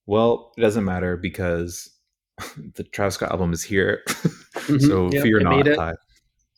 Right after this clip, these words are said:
Speaker 2: It
Speaker 1: Mm-hmm.
Speaker 2: delivered.
Speaker 1: That's right.
Speaker 2: And I feel like Drake does, this might be bigger controversy, what you're trying to describe,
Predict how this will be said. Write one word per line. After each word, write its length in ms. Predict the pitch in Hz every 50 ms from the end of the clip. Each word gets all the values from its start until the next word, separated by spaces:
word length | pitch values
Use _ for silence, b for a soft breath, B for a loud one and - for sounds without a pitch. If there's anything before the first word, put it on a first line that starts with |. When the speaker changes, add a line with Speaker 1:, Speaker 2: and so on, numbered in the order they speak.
| _ _ _ _ _
Speaker 2:
It 120 | 123 123
Speaker 1:
Mm-hmm. 60 | 95 -
Speaker 2:
delivered. 500 | - 120 120 123 123 117 123 123 120 - - _ _ _ _ _ _ _ _ B B B B B B B B -
Speaker 1:
That's 120 | 92 - 131
right. 120 | 135 139
Speaker 2:
And 240 | 143 139 135 131 - - _ _ _ _ _ _ _ _ _ _ _ _ _
I 220 | - - 147 151 156
feel 240 | 147 - 202 214 226
like 320 | 220 202 185 - - - _ _ _ _ _ _ _ _ - _
Drake 460 | - - 131 131 139 143 143 - - - _ _ _ _ _ _ - -
does, 300 | - - 143 131 123 - _ _ - - - -
this 180 | 151 160 -
might 240 | 202 196 214 208 202
be 80 | 180 170
bigger 300 | 143 143 135 135 139 -
controversy, 600 | - - 143 143 - 135 127 - - - - 123
what 200 | - - - -
you're 100 | 127 -
trying 220 | - - 120 117
to 100 | 127 127
describe, 640 | 120 - - - - - - 107 120 139 143 127